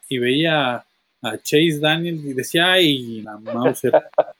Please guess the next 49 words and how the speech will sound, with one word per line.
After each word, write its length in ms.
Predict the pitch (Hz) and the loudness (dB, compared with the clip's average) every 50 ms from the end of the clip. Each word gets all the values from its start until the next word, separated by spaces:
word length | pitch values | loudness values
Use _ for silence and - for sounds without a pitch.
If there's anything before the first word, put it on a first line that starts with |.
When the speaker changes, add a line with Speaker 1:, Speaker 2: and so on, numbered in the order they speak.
| - - | -4 0
Speaker 1:
Y, 340 | 160 160 156 147 143 165 165 | 2 2 2 4 2 2 4
y 20 | |
veía 320 | 143 151 156 151 156 175 185 | 4 6 4 6 6 6 4
a 20 | |
Bray 320 | 185 175 180 185 190 185 180 | 6 4 4 6 6 6 6
y 40 | |
decía, 280 | 160 156 151 - 175 180 | 6 4 4 4 2 2
"No, 300 | 190 214 226 233 233 233 | 4 4 4 4 4 2
pues 220 | - 165 165 156 131 | 0 0 0 2 2
de 100 | 151 151 | 2 4
Guatemala 580 | 135 147 151 143 - 160 156 160 165 180 190 | 4 4 2 2 2 0 2 2 4 4 4
a 40 | 185 | 4
Guatepeor, 580 | 160 151 - - 135 117 - 151 175 185 165 - _ _ - - - _ _ - | 4 2 0 0 -2 0 4 4 4 4 4 0 _ _ -20 -20 -20 _ _ -2
dejen 300 | - 214 220 - 190 170 | -2 -2 0 0 -2 -2
a 100 | 156 139 | -2 -2
Trubisky 400 | - 151 170 196 180 - - 170 | -2 0 2 2 0 0 2 2
allá 180 | 156 151 165 | 4 4 4
adentro". 540 | 170 170 175 175 165 165 156 151 147 139 131 _ _ _ _ _ _ _ - | 4 4 2 0 2 2 2 2 2 0 -2 _ _ _ _ _ _ _ -8
Y, 280 | 139 135 - - 147 | -8 -8 -6 -6 -6
y, 100 | 147 - _ - | -6 -8 _ -6
y 160 | 147 135 - | -6 -6 -2
creo 220 | - 139 139 139 | -2 0 0 0
que 140 | 139 - 156 | 0 2 2
ahora 440 | 147 135 147 143 147 147 147 139 - _ _ - | 2 4 2 2 2 2 0 -2 -6 _ _ -6
por 220 | - 127 127 127 | -2 -2 0 0
lo 140 | 127 127 123 | 0 0 0
menos 280 | 139 143 147 156 139 | 0 0 0 0 -2
voltea, 400 | - 123 117 113 - 151 156 151 | -2 -4 -6 -2 2 4 4 4
ve 120 | 139 139 135 | 4 2 0
a 40 | 131 | -2
Foles 400 | - - 143 170 185 185 165 - | -2 0 2 4 4 2 2 -2
y 60 | 131 | -4
dice, 360 | 123 135 127 - 147 123 113 _ _ _ _ _ _ _ - | -4 -4 0 0 0 0 -2 _ _ _ _ _ _ _ -14
"Ah, 340 | 143 147 160 165 156 147 - _ _ _ - | -10 -6 -2 -2 -2 -2 -6 _ _ _ -2
dale, 340 | 151 156 147 135 113 - _ _ _ - | 0 2 2 2 0 -4 _ _ _ 0
vas 180 | - 147 151 - | 2 2 2 4
pa' 80 | - | 2
adentro". 260 | 160 135 120 113 - _ _ _ _ _ _ - | 2 2 2 -4 -8 _ _ _ _ _ _ -8
Speaker 2:
Sí, 220 | - 123 110 104 - _ _ _ _ _ _ _ | -6 -6 -6 -6 -12 _ _ _ _ _ _ _
yo 100 | - 143 | -8 -8
te, 120 | - _ - | -8 _ 0
creo, 180 | - 151 147 | 2 2 2
creo 120 | - 151 135 | 2 0 -6
que 60 | - _ | -6 _
tienes 260 | - 139 139 135 131 _ - | -2 -2 -2 -2 -4 _ 2
todo, 320 | 143 135 135 131 131 - _ _ - | 4 4 4 4 2 -2 _ _ 0
toda 180 | - 123 127 120 | 2 4 4 4
la 140 | 107 101 - | 2 0 -2
razón. 340 | - - _ - 104 98 | -4 -8 _ -12 -16 -16